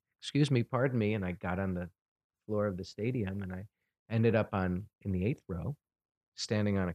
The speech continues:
cable run. I didn't know what it was. It was a step. So I was as tall as anyone else. And I remember watching The Who. Uh, Heart was amazing. Jay Giles were amazing. And I knew those bands, and The Who I'd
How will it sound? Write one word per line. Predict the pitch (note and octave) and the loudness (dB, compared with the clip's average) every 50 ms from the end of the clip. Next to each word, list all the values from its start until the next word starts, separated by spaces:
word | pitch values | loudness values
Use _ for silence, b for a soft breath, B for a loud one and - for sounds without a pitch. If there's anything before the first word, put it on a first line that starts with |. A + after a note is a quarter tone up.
| - - | -6 -8
cable | - A2 G#2+ G#2+ G2+ E2+ D#2 E2 F#2 _ _ _ _ _ _ _ - | -4 -2 -2 0 -2 -2 -6 -8 -12 _ _ _ _ _ _ _ -10
run. | F#2 F#2 F2+ D#2+ E2 E2+ | -8 -6 -6 -6 -6 -8
I | F#2 G2 | -6 -6
didn't | F#2+ F#2 F2 D#2+ | -6 -6 -6 -8
know | E2 E2 | -10 -10
what | E2 D#2+ | -12 -10
it | D#2+ | -8
was. | F2 F#2+ F#2+ | -8 -8 -8
It | - - | -10 -14
was | - - | -16 -14
a | |
step. | - - - - - G#2 F#2+ - - _ _ _ _ B B B B B B B _ | -14 -16 -10 -6 -4 -4 -4 -4 -8 _ _ _ _ B B B B B B B _
So | - - G#2 F#2+ | -6 -4 -2 -2
I | |
was | F#2+ F2 D#2+ | -2 -2 -4
as | F2 E2+ - | -8 -10 -10
tall | - F#2+ F2 F2 | -8 -8 -6 -6
as | F2 E2+ E2+ | -6 -8 -8
anyone | F2 D#2 D#2+ E2 D#2+ F2 G2 | -10 -12 -12 -12 -12 -10 -10
else. | A2+ G#2 F2+ F2+ - - _ _ _ _ _ _ _ _ _ _ _ _ _ _ _ _ _ _ _ _ | -8 -8 -8 -10 -10 -14 _ _ _ _ _ _ _ _ _ _ _ _ _ _ _ _ _ _ _ _
And | - F#2+ F#2 F#2 | -4 0 0 2
I | |
remember | F2+ F#2 F2+ F#2 F#2+ F#2+ F2+ E2 E2 | 4 4 4 4 4 4 2 2 0
watching | E2 E2+ F#2 G#2+ A2+ - A#2 F#2 F#2 | 2 4 4 4 4 2 2 2 2
The | F2+ F2 | 2 2
Who. | E2+ F#2 D#2+ D#2 E2+ G2+ A2+ - _ _ _ _ _ _ _ _ _ _ _ _ _ _ _ _ _ _ _ _ _ - | 0 0 -2 -2 -2 -4 -6 -10 _ _ _ _ _ _ _ _ _ _ _ _ _ _ _ _ _ _ _ _ _ -4
Uh, | - G2 F#2 D#2 - - - | -2 0 0 -2 -4 -8 -12
Heart | - - - B2+ B2 - | -8 0 4 4 4 4
was | - F2 - | 4 0 -2
amazing. | F2 D#2+ D#2+ D#2 D2 E2+ F#2+ F2 F2+ | -2 -4 -4 -4 -4 -4 -4 -6 -4
Jay | - - G#2+ G#2 | -2 -2 0 0
Giles | G2 F2+ E2 D#2 E2 F#2 | 0 -2 -4 -6 -8 -10
were | - D2 | -12 -12
amazing. | D2 C#2 C2 B1 A1+ - - F2 F2+ G#2 A2+ - _ _ _ - | -12 -12 -14 -16 -18 -18 -18 -18 -16 -16 -18 -18 _ _ _ -12
And | F#2 G2 G2 | -8 -6 -2
I | G2+ | 0
knew | A2 B2 C#3 C#3 | 2 2 2 2
those | G#2+ F2+ E2 F2 F2 | 0 -2 -4 -6 -10
bands, | - - - - - E2+ G2+ - _ _ | -14 -14 -12 -12 -12 -12 -14 -16 _ _
and | - F#2 F#2 | -12 -10 -10
The | F2+ | -10
Who | F2 B2 C3+ A2+ F#2 F2+ | -10 -8 -8 -8 -8 -8
I'd | F2+ E2+ F2+ | -10 -12 -14